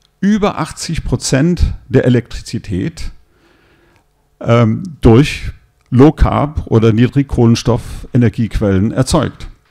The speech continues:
Und selbst wenn man die gesamte Primärenergie betrachtet, und da muss man sagen, was dazu kommt, was, äh, was nicht unter Elektrizität fällt, das sind Dinge wie die Schwerindustrie,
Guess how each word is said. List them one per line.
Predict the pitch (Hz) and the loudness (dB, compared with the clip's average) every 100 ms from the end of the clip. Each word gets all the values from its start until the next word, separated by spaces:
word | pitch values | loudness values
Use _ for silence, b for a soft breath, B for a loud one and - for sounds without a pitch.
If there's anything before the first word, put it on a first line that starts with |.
| _ B B B B | _ B B B B
Und | 143 101 | 4 6
selbst | 160 196 - | 6 4 0
wenn | 170 | 2
man | 165 151 | 4 4
die | 139 | 4
gesamte | 117 101 190 110 160 | 4 4 0 -2 -2
Primärenergie | - 135 127 113 113 101 104 | 0 2 2 2 -2 -2 -6
betrachtet, | 92 95 95 - 175 156 | -6 -8 -12 -8 -8 -4
und | 131 | -2
da | 135 | 0
muss | 147 - | -2 -2
man | 131 | -2
sagen, | 120 123 139 160 143 | -2 -2 -4 -8 -10
was | - 127 - | -4 -4 -2
dazu | 127 107 - 175 190 | -6 -6 -4 -4 -2
kommt, | - 139 120 | -2 -2 -2
was, | 117 - | -4 -4
äh, | 131 - 117 113 107 | -6 -2 0 0 0
was | 101 110 - - - | -2 -4 -6 -12 -6
nicht | 117 131 196 - - - | 2 2 2 -4 -4 -2
unter | 113 123 | 0 -2
Elektrizität | 107 98 113 98 98 95 85 | -2 -4 -6 -8 -8 -8 -8
fällt, | - - 104 - - B B B | -8 -6 -8 -10 -16 B B B
das | 131 123 | 0 4
sind | 139 | 4
Dinge | 131 143 131 - | 4 4 2 2
wie | 127 123 117 B B _ 117 | 0 0 -2 B B _ -4
die | - | -2
Schwerindustrie, | - 131 131 147 160 151 - 147 151 143 | 0 0 0 0 -2 -4 -6 -4 -2 -4